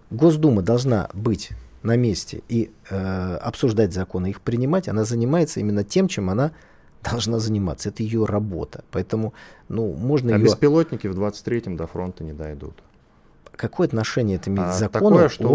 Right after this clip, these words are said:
Speaker 1: о
Speaker 2: вот,
Speaker 1: госу-,
Speaker 2: понимаете, у нас,
Speaker 1: э,
Speaker 2: э,
Speaker 1: георгиевской
Speaker 2: потому что как раз
Speaker 1: ленточке?
Speaker 2: закон у нас-то и не работает.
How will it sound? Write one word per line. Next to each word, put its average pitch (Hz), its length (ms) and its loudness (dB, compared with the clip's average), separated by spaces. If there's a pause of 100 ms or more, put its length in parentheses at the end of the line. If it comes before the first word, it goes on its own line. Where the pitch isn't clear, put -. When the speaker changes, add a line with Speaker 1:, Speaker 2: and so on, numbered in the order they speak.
Speaker 1:
о - 40 0
Speaker 2:
вот, 113 240 -4
Speaker 1:
госу-, 113 200 -2
Speaker 2:
понимаете, - 400 2
у 120 80 -2
нас, 113 260 0
Speaker 1:
э, 95 40 -4
Speaker 2:
э, - 100 -2
Speaker 1:
георгиевской 135 180 6
Speaker 2:
потому 165 160 4
что 110 140 4
как 139 160 2
раз 143 80 2
Speaker 1:
ленточке? 98 180 -2
Speaker 2:
закон 135 380 0
у 107 40 -4
нас-то 117 280 -6
и 90 40 -2
не 92 120 -4
работает. 101 560 -6